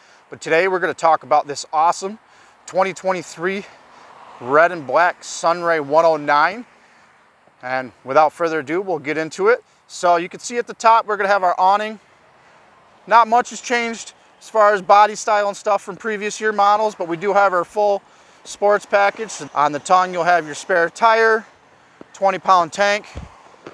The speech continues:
One of the cool features they have is this turbo jack, which is this three quarters adapter. So it's the same as your stabilization jacks.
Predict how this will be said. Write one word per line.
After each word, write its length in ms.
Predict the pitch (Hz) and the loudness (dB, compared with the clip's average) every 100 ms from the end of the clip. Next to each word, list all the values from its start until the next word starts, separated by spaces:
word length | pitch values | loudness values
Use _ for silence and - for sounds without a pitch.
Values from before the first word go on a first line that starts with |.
| - | -8
One 160 | 170 170 | 2 2
of 80 | 156 | 2
the 0 | |
cool 240 | 226 233 | 2 2
features 400 | - 233 - 196 | 2 -6 -6 -4
they 120 | 202 | 0
have 240 | 196 196 190 | 2 2 2
is 100 | 160 | -4
this 120 | 170 | -10
turbo 460 | - 233 226 214 175 | -2 0 4 4 2
jack, 360 | 143 160 165 - - _ - | 2 2 2 -6 -20 _ -16
which 160 | 160 | -14
is 100 | 160 | -12
this 240 | 156 - - | -12 -14 -16
three 180 | - 220 | -10 -10
quarters 360 | - 214 208 180 | 0 0 2 0
adapter. 440 | 165 190 190 226 | 4 4 4 -2
So 160 | 226 190 | -4 -4
it's 120 | 170 | -4
the 80 | 156 | -6
same 420 | - 202 196 208 | -2 -2 -2 -6
as 320 | 185 180 170 | -2 -2 0
your 140 | 170 170 | -4 -4
stabilization 840 | - 196 175 180 156 196 214 214 | -2 0 4 4 4 -2 -2 -8
jacks. 460 | 156 180 196 - | 0 2 2 -4